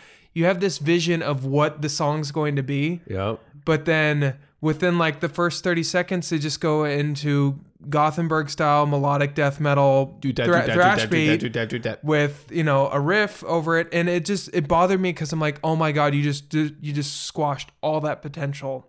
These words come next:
Speaker 1: in that opening riff." Because it seems like the singer can only sing over that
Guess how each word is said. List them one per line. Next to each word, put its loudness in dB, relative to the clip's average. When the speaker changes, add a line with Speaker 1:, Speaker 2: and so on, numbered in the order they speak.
Speaker 1:
in -4
that -4
opening -6
riff." -4
Because 0
it -2
seems 0
like 0
the -2
singer 0
can -6
only 0
sing -4
over -4
that -2